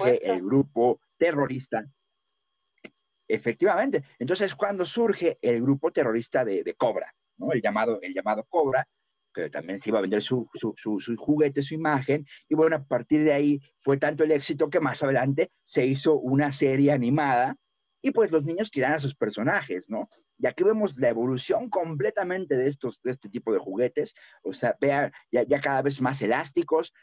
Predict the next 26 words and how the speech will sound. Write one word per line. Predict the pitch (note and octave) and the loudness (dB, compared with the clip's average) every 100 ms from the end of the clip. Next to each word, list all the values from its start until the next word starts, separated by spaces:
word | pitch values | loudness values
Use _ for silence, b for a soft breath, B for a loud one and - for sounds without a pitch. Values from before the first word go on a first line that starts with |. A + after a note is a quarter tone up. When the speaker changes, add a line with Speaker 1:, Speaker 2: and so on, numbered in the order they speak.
| _ | _
Speaker 2:
cada | C3 B2+ | 2 2
Speaker 1:
Sí. | B2 | 2
Speaker 2:
vez, | A#2+ | 0
este, | C3 - G2+ F#2+ b _ | -4 -4 -4 -4 b _
eh, | G2+ G#2 G2+ G2 - - | 4 6 6 4 0 -2
más | B2+ C3 | -2 0
articulados, | B2 A2+ - C3+ F#3+ D#3+ F#3 - _ | -4 -6 -2 2 4 2 2 -2 _
más | - C#3+ D3+ | -2 -2 0
articulados, | C#3 A#2 - A2+ C3+ D#3+ D#3+ - _ - | -4 -6 -2 2 4 4 2 -4 _ -2
para | A2+ | -2
que | A#2+ | 0
puedan | - C3 C3 | -2 -2 0
tomar | B2 B2 B2 | 0 0 -2
diferentes | A#2+ A#2 A#2 | -2 -2 -2
tipos | C#3 A#2+ A2 | -6 -4 -4
de | F#2+ | -4
posiciones, | F#2 - - D#3+ F3 E3+ b b | -8 -14 0 0 2 -6 b b
para | - B2 | -2 -2
que | A#2+ A#2 | -2 -6
se | A2+ | -2
vean | A#2+ C3+ | 0 0
con | C3+ B2 | 0 -2
movimiento, | G2 G2+ B2+ F3+ D3 C#3 | -2 0 0 0 -4 -6
con | G2+ A2 | -4 -2
más | B2+ C3+ | -2 0
vida, | G#3 A3+ A3+ | 0 0 0